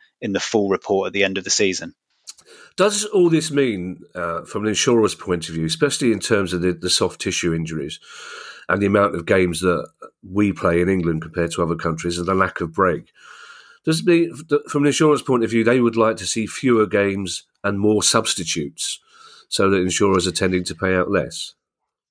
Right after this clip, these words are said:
Speaker 1: Yeah, I, I think from our perspective, the, you, the, uh, the imp-, I wouldn't want to speak on behalf of the insurers. You know, you, we're, we're the broker, so our priority is, is to represent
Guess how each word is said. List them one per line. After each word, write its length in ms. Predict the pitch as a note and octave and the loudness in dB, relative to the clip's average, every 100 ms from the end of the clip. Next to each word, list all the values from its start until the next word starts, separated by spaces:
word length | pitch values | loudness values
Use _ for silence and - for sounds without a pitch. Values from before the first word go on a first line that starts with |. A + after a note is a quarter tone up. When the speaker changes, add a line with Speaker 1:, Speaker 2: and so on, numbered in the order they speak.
| _ _ A#3 | _ _ -10
Speaker 1:
Yeah, 140 | G#3+ | -6
I, 260 | G3+ G3+ - | -6 -4 -2
I 80 | F#3 | 0
think 240 | C#4 A#3 | 2 0
from 160 | - E3+ | 0 2
our 100 | F3+ | 2
perspective, 500 | E3+ - B2+ - A#2 | 0 0 0 0 0
the, 360 | B2+ C3+ F#2+ - | 2 0 -2 -12
you, 200 | C3 A2 | -12 -10
the, 180 | B2 - _ - | -12 -16 _ -14
uh, 120 | D3 - - | -14 -14 -16
the 260 | C3 C3+ | -4 0
imp-, 180 | C3+ C3 | 0 0
I 60 | D#3+ | -2
wouldn't 200 | C#3+ D3+ | 0 -2
want 120 | C3+ | -4
to 60 | - | -2
speak 280 | - C3 A#2+ | 0 0 0
on 80 | |
behalf 300 | A2+ A#2 B2 | -2 2 0
of 80 | C#3 | 0
the 120 | B2+ | -2
insurers. 640 | C3+ - C#3+ C#3+ D#3+ D#3 - - | -2 0 2 2 2 -2 -8 -8
You 120 | A2+ | -4
know, 40 | |
you, 340 | A2+ A#2+ B2 A#2 | -4 -4 -8 -4
we're, 280 | B2 B2 | 2 2
we're 180 | B2 B2+ | 2 0
the 80 | A2+ | 0
broker, 360 | B2+ A#2+ A#2 G#2 | 2 2 2 -4
so 220 | - A2+ | 0 2
our 80 | A#2 | 2
priority 580 | - A2+ A2 G#2 - | 0 2 2 0 -2
is, 160 | G2+ - | -4 -6
is 200 | - G#2 | -8 -8
to 100 | A2 | -2
represent 760 | G#2 G#2+ G#2+ G#2+ G3 F#2 - | -2 -2 -2 0 0 -2 -8